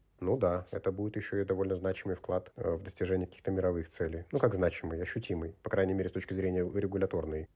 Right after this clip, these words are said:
Просто доля Европейского Союза вообще в глобальных выбросах, если подумать об этом,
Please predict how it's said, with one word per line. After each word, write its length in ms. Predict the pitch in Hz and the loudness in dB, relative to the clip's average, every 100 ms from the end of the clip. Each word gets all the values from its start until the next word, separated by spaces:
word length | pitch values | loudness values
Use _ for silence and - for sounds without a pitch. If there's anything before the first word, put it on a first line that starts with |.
| _ | _
Просто 280 | - 101 101 | -2 0 2
доля 260 | 104 117 107 | 6 8 8
Европейского 580 | 104 101 110 98 104 | 4 2 2 0 0
Союза 380 | 101 101 107 101 | 0 2 0 2
вообще 220 | 98 - | 2 2
в 20 | 95 | 2
глобальных 440 | 104 101 101 98 | 2 4 2 2
выбросах, 440 | 196 165 - 87 | 2 2 2 0
если 200 | 98 - | -2 -4
подумать 380 | - 95 87 85 | -4 -2 -2 -2
об 120 | 85 | -2
этом, 260 | 87 - - | 0 -2 -6